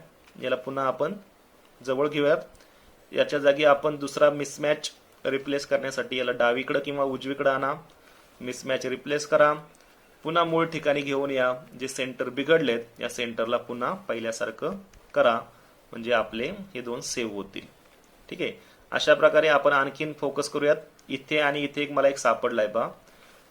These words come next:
निळा आणि पांढरा. ठीक आहे, निळा आणि पांढरा सापडलाय. पुन्हा त्यांना मॅच करूयात.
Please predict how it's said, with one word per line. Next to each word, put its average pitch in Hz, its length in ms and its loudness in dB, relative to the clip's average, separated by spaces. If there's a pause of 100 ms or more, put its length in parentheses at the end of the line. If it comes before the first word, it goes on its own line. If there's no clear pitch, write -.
(160)
निळा 131 260 4
आणि 135 320 0 (240)
पांढरा. 98 320 -4 (1700)
ठीक 165 120 -8
आहे, 165 100 -4
निळा 143 240 4
आणि 143 140 0
पांढरा 139 380 2
सापडलाय. 143 480 0
पुन्हा 143 280 -4
त्यांना 139 240 -2
मॅच 131 300 -4
करूयात. 143 300 0